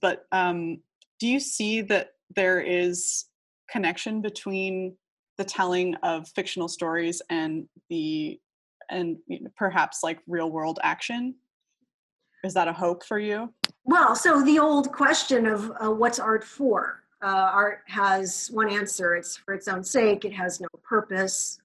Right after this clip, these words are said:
Speaker 2: But, um, I'll tell you, as, so as a, as a legal scholar, um, was a law professor or whatever, um, I, I'm, I,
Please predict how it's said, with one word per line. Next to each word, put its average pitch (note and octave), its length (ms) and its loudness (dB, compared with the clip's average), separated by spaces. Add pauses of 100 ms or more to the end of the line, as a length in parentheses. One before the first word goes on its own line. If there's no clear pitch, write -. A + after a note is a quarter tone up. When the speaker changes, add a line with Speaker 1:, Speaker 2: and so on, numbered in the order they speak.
(580)
Speaker 2:
But, A3 480 2 (400)
um, G3 560 4 (260)
I'll G#3+ 380 2
tell D4+ 320 2
you, F3+ 400 0
as, A3 280 -4
so B3+ 200 4
as C4 160 4
a, A#3+ 240 4 (300)
as A#3+ 160 4
a A#3+ 80 4
legal D#4+ 380 0
scholar, F#3 720 2 (260)
um, G3 520 2 (160)
was G3 180 -8
a G3 60 -10
law A3+ 180 4
professor F#3+ 500 2
or F#3 180 0
whatever, F3 600 0
um, F#3 480 0 (600)
I, A3+ 140 -4 (500)
I'm, A3+ 440 2 (1200)
I, G3+ 240 -4